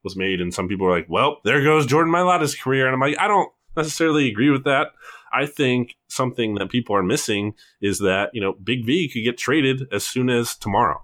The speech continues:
Like, he could get traded this offseason very easily. The Eagles would save about two million in cap space, and they would get, uh, I don't know what they would get exactly. You know, I don't know perfectly what his market is, but I think there could be a market out there for him. You know, let's say a team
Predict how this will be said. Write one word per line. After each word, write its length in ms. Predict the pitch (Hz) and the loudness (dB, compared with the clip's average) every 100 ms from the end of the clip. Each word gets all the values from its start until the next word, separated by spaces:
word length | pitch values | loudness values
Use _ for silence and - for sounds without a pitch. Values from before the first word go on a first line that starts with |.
| - | -8
Like, 200 | 85 - | -8 -6
he 120 | 147 | -6
could 160 | 151 | -4
get 140 | 127 123 | -4 -4
traded 300 | - 98 90 | -4 -4 -6
this 160 | 90 | -4
offseason 500 | 92 92 - 104 120 | -2 -2 -4 -6 -6
very 300 | 113 147 131 | -2 0 0
easily. 360 | 98 85 85 71 | -2 -4 -6 -6
The 60 | 95 | -6
Eagles 220 | 101 101 | -4 -4
would 140 | 104 87 | -6 -6
save 440 | - 104 107 104 | -2 -2 -2 -4
about 320 | - 80 87 - | -6 -4 -4 -4
two 120 | 107 | -4
million 260 | 104 101 | -2 0
in 80 | 95 | -2
cap 200 | 110 117 | -2 -4
space, 460 | - 123 123 - - | -4 -4 -4 -6 -10
and 240 | 95 92 90 | -4 -2 -2
they 80 | 90 | -2
would 200 | 90 92 | -2 -2
get, 220 | 92 92 _ _ _ | -4 -4 _ _ _
uh, 60 | 73 107 113 | -18 -14 -6
I 120 | 113 | -2
don't 120 | 110 101 | -2 0
know 100 | 101 | -2
what 120 | 95 | 0
they 80 | 85 | -2
would 120 | 87 | -2
get 140 | 82 | -4
exactly. 380 | 85 85 78 90 | -4 -4 -4 -6
You 60 | 90 | -4
know, 60 | |
I 60 | 85 | -6
don't 220 | 90 92 | -6 -4
know 340 | 104 95 92 98 - _ _ | 0 0 0 -4 -14 _ _
perfectly 320 | 120 101 95 | -2 0 0
what 140 | 92 90 | 0 -2
his 100 | 87 | -2
market 320 | 104 110 90 | -2 -2 -2
is, 160 | 90 | -2
but 120 | 113 120 | -2 -2
I 80 | |
think 180 | 139 156 | -2 -2
there 100 | 135 | -4
could 220 | 120 127 | -2 -2
be 120 | 104 110 | 0 -2
a 40 | |
market 340 | 92 92 117 | -2 -2 -2
out 180 | 82 101 | -2 -2
there 120 | 107 101 | -2 -2
for 220 | 98 101 | -2 -2
him. 280 | 95 127 151 | -2 -4 -4
You 100 | 113 | -4
know, 100 | 98 | -2
let's 220 | 101 - | -2 -2
say 180 | 110 95 | -2 -2
a 40 | |
team 400 | 90 107 104 104 | -2 -4 -4 -4